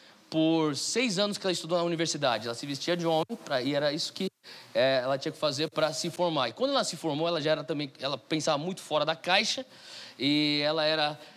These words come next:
é, católica, e a única que você pode pensar: "Mas como é que uma mulher católica no Japão, na década de vinte, é, conseguia ir pra uma universidade?" Porque ela veio de uma família muito rica, então eles faziam vista grossa, porque a família dela era, era, eram aristocratas.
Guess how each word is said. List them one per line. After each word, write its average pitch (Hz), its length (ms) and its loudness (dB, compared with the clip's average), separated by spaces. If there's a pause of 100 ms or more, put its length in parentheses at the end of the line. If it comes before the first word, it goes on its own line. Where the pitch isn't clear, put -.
é, 131 280 0
católica, 196 960 2
e 180 240 2
a 185 40 2
única 226 180 -2
que 175 60 -10
você 202 100 -4
pode 202 200 -2
pensar: 185 220 -2
"Mas 180 120 0
como 262 180 0
é 240 60 0
que - 80 -10
uma 202 120 2
mulher 170 320 0
católica 226 720 0
no 208 140 -2
Japão, 202 440 0
na 196 140 0
década 220 380 -2
de 196 100 0
vinte, 214 640 -2 (400)
é, 151 220 4
conseguia 190 600 -2
ir 202 120 0
pra 190 100 -12
uma 190 120 0
universidade?" 165 760 0 (360)
Porque - 140 -4
ela 190 120 6
veio 196 140 0
de 190 60 -2
uma 214 80 4
família 202 280 2
muito 202 280 -2
rica, 175 320 0
então 156 220 0
eles 196 200 -2
faziam 180 280 2
vista 180 280 0
grossa, 185 300 2
porque 190 340 -2
a 165 80 -2
família 175 280 0
dela 175 360 2
era, 170 280 -2 (260)
era, 139 220 -2 (120)
eram 175 200 4
aristocratas. 170 960 0